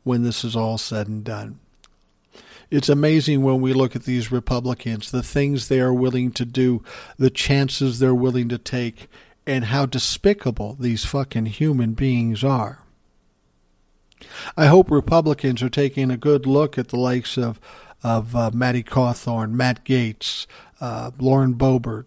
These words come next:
Marjorie Taylor Greene, Paul Gosar, Tommy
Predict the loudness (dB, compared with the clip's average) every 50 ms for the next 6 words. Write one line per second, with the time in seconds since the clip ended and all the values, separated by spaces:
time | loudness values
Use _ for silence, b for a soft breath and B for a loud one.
0 | _ _ -8 -4 0 0 0 2 2 2 0 2 2 0 0 0 0 -2 0 0
1 | 0 2 0 0 2 2 4 4 4 4 2 2 2 2 2 2 2 0 -2 -4
2 | -4 -4 -4 -6 -6 -10 -14 _ _ _ -12 -6 -2 -2 0 0 0 0 0 -2
3 | -2